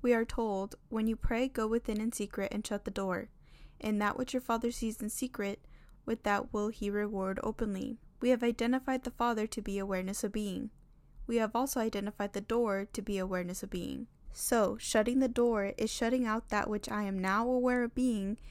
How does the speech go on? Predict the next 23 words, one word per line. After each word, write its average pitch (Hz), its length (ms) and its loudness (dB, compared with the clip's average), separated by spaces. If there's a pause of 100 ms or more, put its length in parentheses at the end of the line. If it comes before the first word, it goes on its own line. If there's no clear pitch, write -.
(240)
and 226 160 -2
claiming 262 380 4
myself 240 440 0
to 226 100 -8
be 208 160 -2
that 208 200 0
which 208 180 -4 (120)
I 214 220 2
desire 196 440 -2
to - 140 -10
be. 208 360 -4 (800)
The 220 80 0
very 208 320 2
moment 233 380 2
my 226 100 0
claim 208 320 -2
is 214 140 -4
established 208 560 -2
to - 60 -2
the 208 80 -4
point 185 280 -4
of 208 100 -6
conviction, 208 680 -2